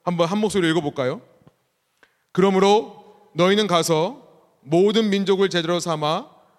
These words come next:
아버지와 아들과 성령의 이름으로 세례를 베풀고." 중요한 것이 뭐냐면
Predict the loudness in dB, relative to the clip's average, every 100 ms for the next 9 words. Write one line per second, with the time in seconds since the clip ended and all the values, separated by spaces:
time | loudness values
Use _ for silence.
0 | _ _ -4 0 0 0 0 2 2 -2
1 | -2 -2 0 -2 -2 -10 _ _ -8 -4
2 | 0 2 2 2 0 -2 0 0 -2 -20
3 | _ _ -4 0 2 2 2 -2 -4 -8
4 | -8 -10 -14 _ _ _ _ _ _ _
5 | _ _ _ _ _ _ _ _ _ _
6 | _ _ _ _ _ _ _ _ -6 0
7 | 0 0 -4 -8 -8 -10 -12 -14